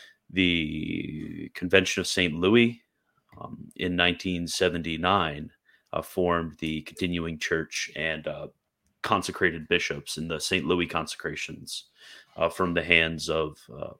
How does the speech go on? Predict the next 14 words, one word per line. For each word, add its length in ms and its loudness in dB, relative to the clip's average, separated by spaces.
a 60 0
few 200 -2
retired 560 4
bishops 360 -4
from 200 -4
the 100 -2
Episcopal 460 -2
Church, 500 -2
and 100 0
then 180 0
one 360 2
from 640 0
the 280 -6
Philippines 880 -2